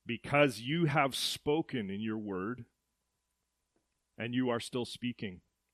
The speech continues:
And so, Lord, we know we need to open your revelation, your word,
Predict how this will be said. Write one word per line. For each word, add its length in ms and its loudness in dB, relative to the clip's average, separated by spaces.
And 120 -6
so, 220 0
Lord, 280 0
we 100 -2
know 240 0
we 100 -2
need 200 -4
to 80 -4
open 500 -6
your 340 -2
revelation, 680 -4
your 220 -4
word, 500 -6